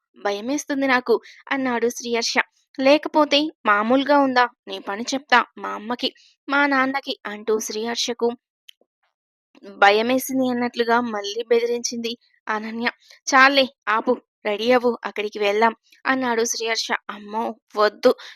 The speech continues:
నువ్వేదో ప్లాన్ చేశానన్నావు, నాకు భయమేస్తుంది,"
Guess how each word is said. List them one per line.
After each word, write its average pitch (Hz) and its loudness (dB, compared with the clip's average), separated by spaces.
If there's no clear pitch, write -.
నువ్వేదో 277 4
ప్లాన్ 254 2
చేశానన్నావు, 262 0
నాకు 196 -6
భయమేస్తుంది," 254 0